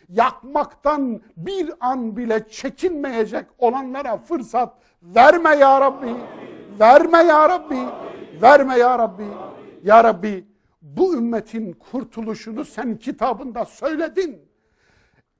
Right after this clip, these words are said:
"Akletmeyenlerin başına Allah pisliği boca eder. Akletmeyenleri Allah pisliğe mahkum eder."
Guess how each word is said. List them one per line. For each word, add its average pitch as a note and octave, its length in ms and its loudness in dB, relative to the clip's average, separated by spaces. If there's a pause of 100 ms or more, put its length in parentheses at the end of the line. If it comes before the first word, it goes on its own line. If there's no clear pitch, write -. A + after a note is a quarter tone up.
"Akletmeyenlerin A#3+ 1500 0
başına A3 580 0
Allah A#3 440 0 (160)
pisliği C4+ 800 -6
boca A#3+ 380 2
eder. E3 300 -10 (560)
Akletmeyenleri A#3+ 1300 -2
Allah C4 360 -2 (160)
pisliğe D4 480 -6
mahkum B3+ 680 -8
eder." G#3 320 -6